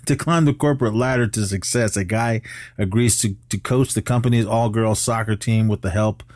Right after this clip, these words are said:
of his secret weapon, his fiance's son. All right, I like that one a little bit better. Um, but this is, uh, starring, of course, uh, the great and legendary Rodney Dangerfield, uh, Jonathan Brandis, uh,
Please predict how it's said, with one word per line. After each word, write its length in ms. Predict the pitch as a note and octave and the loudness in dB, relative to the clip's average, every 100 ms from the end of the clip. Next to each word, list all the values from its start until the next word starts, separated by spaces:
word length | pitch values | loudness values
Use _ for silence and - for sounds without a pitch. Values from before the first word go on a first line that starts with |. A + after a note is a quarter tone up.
| - - - | -20 -14 -6
of 80 | G2 | 0
his 160 | G2+ | 2
secret 400 | - A#2+ A2 G#2 | 2 2 0 0
weapon, 400 | G2+ G#2+ - F#2+ | 0 0 0 -2
his 320 | F2+ F#2 F2+ | 0 -2 -2
fiance's 800 | - A2 G#2+ G#2 G2 G#2 G#2 G2+ | -4 -2 0 0 0 0 2 2
son. 460 | - - F#2+ F2+ F2 - | 0 -2 -4 -4 -6 -8
All 60 | |
right, 200 | G2 F2+ | -6 -6
I 40 | F2+ | -4
like 220 | F2 - | -6 -8
that 160 | E2+ | -12
one 140 | D2+ E2 | -12 -12
a 20 | |
little 160 | E2 D2+ | -14 -14
bit 240 | E2 - | -18 -12
better. 300 | F#2+ F2 F#2 - - _ _ _ _ _ - | -10 -10 -10 -14 -20 _ _ _ _ _ -6
Um, 680 | A2+ A#2 A2+ A2 G#2+ G#2 - | -2 2 4 6 4 2 -2
but 240 | C3 A2 | -4 -2
this 280 | C3+ C3 - | 2 2 2
is, 320 | A#2 A2 G2+ | 2 2 2
uh, 480 | A2 G#2+ G#2 G2+ G2 | 2 2 2 0 -2
starring, 380 | - A#2+ A2+ G#2 | -4 -2 0 0
of 100 | - | 0
course, 480 | - A#2+ A#2 - - | 0 0 0 -2 0
uh, 380 | G#2 G2 G2 F#2+ | 0 2 0 -2
the 100 | G2+ | -4
great 380 | G#2 A2 A2 | 0 0 0
and 160 | G2+ G2+ | 0 0
legendary 500 | A2 G2+ G#2 G#2+ G#2 | 2 2 4 4 4
Rodney 400 | G2+ G2+ G2+ G2+ | 2 2 2 2
Dangerfield, 840 | G#2 G#2+ G#2+ G2+ A2 G#2 G2+ G2 - _ _ _ - | 2 2 2 -2 0 0 0 -4 -10 _ _ _ -8
uh, 240 | G2 F#2 | -4 -4
Jonathan 520 | E2+ A2+ G#2+ G2 F#2+ F2 | -2 0 2 2 0 0
Brandis, 1160 | A#2 B2+ B2 A#2+ A#2 A2 - - - - - | 0 2 2 4 2 0 -2 -2 -2 -2 -2
uh, 1300 | F#2+ F#2+ F#2 F2+ F2+ F2+ F#2 F2+ F2+ F2 F#2 F#2 F#2+ | -4 -4 -4 -6 -6 -6 -6 -8 -8 -10 -10 -10 -8